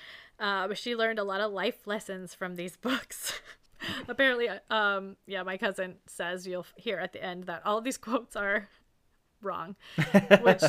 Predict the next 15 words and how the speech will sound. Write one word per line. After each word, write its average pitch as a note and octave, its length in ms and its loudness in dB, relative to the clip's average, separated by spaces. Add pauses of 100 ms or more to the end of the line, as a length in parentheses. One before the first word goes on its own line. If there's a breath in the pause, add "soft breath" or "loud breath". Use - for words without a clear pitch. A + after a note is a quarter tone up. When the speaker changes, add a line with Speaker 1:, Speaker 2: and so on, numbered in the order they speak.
(200)
Speaker 1:
we C4 80 4
have B3+ 160 6
to A#3 100 -4
assume G#3+ 280 -4
is G#3 140 -6
intentional. G3+ 680 -4
So, G3 160 -8
like, F#3 180 -4
Catherine G3+ 380 0
just F#3+ 220 -8
probably F#3 500 -2
learned E3+ 320 -6
them E3 160 -12
all E3+ 220 -6
wrong G3+ 300 0